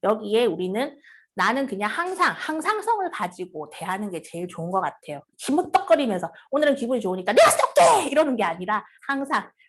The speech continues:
우리, 음, 좋은 그런 만남으로 정신적 교감을 하면서 "아, 이 사람 만나면 참 기분 좋은 사람이다." 이런 사람이 될 수 있게 하면 좋겠어요. 그리고 여러 가지 정보도 나누고, 그러다가 한 번씩 제품의 안내도 한 번씩 해보고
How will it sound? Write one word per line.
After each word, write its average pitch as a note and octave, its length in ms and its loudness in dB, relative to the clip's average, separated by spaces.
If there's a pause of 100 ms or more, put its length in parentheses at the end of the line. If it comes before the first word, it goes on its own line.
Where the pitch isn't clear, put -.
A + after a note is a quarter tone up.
우리, A#3 440 -8 (120)
음, B3+ 400 -4
좋은 B3+ 480 0
그런 A#3+ 320 0
만남으로 A#3+ 840 2
정신적 A#3 560 -8
교감을 A3 400 0
하면서 A3+ 420 -4 (280)
"아, G3 160 -2
이 F3+ 100 -6
사람 A#3 300 -4
만나면 G#3+ 400 -4
참 C4+ 200 -6
기분 B3 320 -10
좋은 E4 220 -2
사람이다." F#3+ 720 -4
이런 D4+ 220 -2
사람이 G3+ 340 -6
될 G#3 160 -6
수 G#3 160 -14
있게 G3+ 480 -10 (140)
하면 C#4+ 220 -4
좋겠어요. - 520 -14 (540)
그리고 G#3+ 480 -4 (240)
여러 F3 120 -2
가지 A3 180 0
정보도 G#3+ 480 -2
나누고, D3+ 360 -6 (440)
그러다가 F4+ 300 4
한 C#4+ 140 -2
번씩 C#4 280 0
제품의 B3+ 640 -2
안내도 A3 400 2
한 A#3 140 -2
번씩 F3+ 340 -8
해보고 F3+ 440 -8